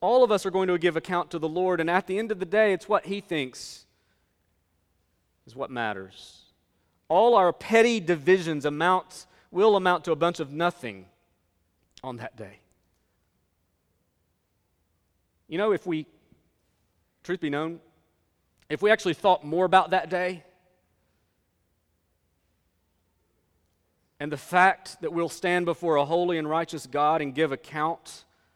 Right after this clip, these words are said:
to Him on that day, it's likely that the more we con-, consider that day, the less we'll cast judgment on those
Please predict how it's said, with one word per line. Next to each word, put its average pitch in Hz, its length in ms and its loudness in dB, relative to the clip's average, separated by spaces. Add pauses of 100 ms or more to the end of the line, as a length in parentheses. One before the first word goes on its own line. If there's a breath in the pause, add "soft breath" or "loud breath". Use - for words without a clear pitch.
(220)
to 143 140 -8
Him 156 300 -2
on 170 140 -2
that 165 220 2
day, 160 380 0 (500 soft breath)
it's - 220 -2
likely 180 640 2 (200)
that 143 120 -4
the 180 80 -4
more 202 160 0
we 196 100 0
con-, 175 280 -10 (120)
consider 240 460 -2
that 127 260 0
day, 127 360 0 (280 soft breath)
the 170 140 4
less 220 400 2
we'll 196 140 -4
cast 190 340 -2
judgment 151 480 -2
on 147 220 -6
those 127 720 -4